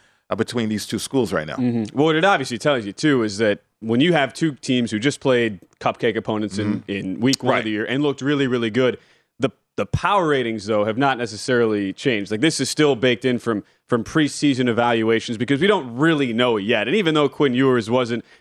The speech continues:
Speaker 2: maybe as efficient as you'd like him to be, where he does throw an interception, but still was sixteen to twenty-four, still
Speaker 1: Right.
Speaker 2: relatively consistent, two hundred twenty-five yards, numbers that wouldn't blow anybody away.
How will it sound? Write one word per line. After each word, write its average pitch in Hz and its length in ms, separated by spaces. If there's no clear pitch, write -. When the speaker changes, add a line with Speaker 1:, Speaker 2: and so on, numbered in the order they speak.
Speaker 2:
maybe 143 440
as 113 100
efficient 123 360
as 110 140
you'd 107 140
like 131 300
him 117 120
to 104 80
be, 110 220
where 113 280
he 120 180
does 143 260
throw 135 140
an 131 80
interception, 127 560
but 143 240
still 143 180
was 113 140
sixteen 151 340
to 127 80
twenty-four, 117 560
still 139 240
Speaker 1:
Right. 90 300
Speaker 2:
relatively 127 640
consistent, 117 560
two 135 80
hundred 117 200
twenty-five 113 480
yards, 110 280
numbers 120 220
that 107 100
wouldn't 113 240
blow 113 160
anybody 110 320
away. 107 460